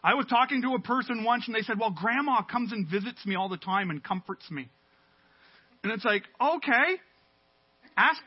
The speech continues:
Grandma about Jesus. When Grandma,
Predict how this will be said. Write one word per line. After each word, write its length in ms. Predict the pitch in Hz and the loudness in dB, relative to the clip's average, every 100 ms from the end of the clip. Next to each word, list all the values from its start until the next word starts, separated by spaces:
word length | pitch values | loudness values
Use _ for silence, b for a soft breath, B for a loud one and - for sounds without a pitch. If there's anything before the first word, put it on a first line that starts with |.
| - | -4
Grandma 520 | 240 269 320 214 190 | 0 2 4 4 2
about 320 | 190 185 196 170 | 0 0 -2 -2
Jesus. 380 | 170 233 160 113 - - _ _ _ _ _ _ _ _ _ _ _ _ _ _ _ _ _ _ _ _ _ _ _ _ _ _ | -4 -4 -4 -12 -16 -20 _ _ _ _ _ _ _ _ _ _ _ _ _ _ _ _ _ _ _ _ _ _ _ _ _ _
When 140 | 185 190 | -2 2
Grandma, 480 | 196 240 294 302 | 2 4 4 2